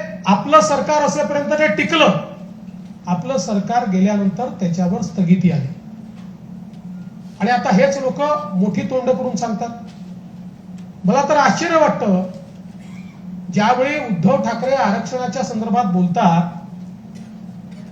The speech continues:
कारण त्यांची तर भूमिका होती, मंडल आयोगाला विरोध करणारे हे लोक होते.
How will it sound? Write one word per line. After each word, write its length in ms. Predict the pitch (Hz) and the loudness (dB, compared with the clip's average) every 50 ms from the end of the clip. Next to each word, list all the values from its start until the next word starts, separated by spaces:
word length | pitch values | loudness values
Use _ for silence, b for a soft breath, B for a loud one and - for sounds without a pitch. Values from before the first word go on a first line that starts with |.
| - - - - - - - - - | -16 -16 -16 -16 -14 -14 -12 0 2
कारण 280 | 247 294 302 294 196 | 4 4 4 4 2
त्यांची 320 | - 269 262 190 311 311 320 | 0 0 0 0 -2 0 0
तर 140 | 330 - | 0 0
भूमिका 340 | 220 269 269 320 339 339 349 330 | 0 0 0 0 2 4 6 6
होती, 280 | 330 320 320 320 302 220 - - - - - 196 | 6 6 6 2 0 0 -2 -6 -10 -6 0 2
मंडल 440 | 170 190 208 220 240 262 311 320 320 | 4 4 4 2 2 6 6 8 8
आयोगाला 640 | 294 269 277 277 277 277 277 269 262 262 269 285 294 294 - | 8 8 8 6 6 4 4 2 4 4 6 6 6 4 4
विरोध 340 | 233 226 294 311 302 - - | 2 2 2 2 0 0 -2
करणारे 380 | 285 277 285 302 320 339 311 | 0 0 2 2 2 2 2
हे 120 | 294 320 330 | 4 4 4
लोक 200 | 339 339 339 339 | 2 2 2 2
होते. 380 | 330 320 320 311 285 - - | 2 2 0 0 -4 -6 -8